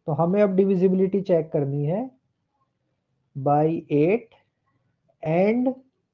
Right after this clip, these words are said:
divisible by nine। जब ये इन दोनों से divisible होगा, तो ये सेवेंटी टू से भी divisible हो जाएगा।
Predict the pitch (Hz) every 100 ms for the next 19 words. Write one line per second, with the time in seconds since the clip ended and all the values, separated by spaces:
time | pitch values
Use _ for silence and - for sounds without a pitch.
0 | _ _ _ - 147 143 143 135 131 127
1 | 123 139 196 175 131 - 160 - _ _
2 | _ _ - 180 196 240 214 196 196 214
3 | 220 190 185 185 175 170 170 151 190 233
4 | 233 233 214 165 165 165 170 160 156 151
5 | 143 127 120 123 120 117 117 - -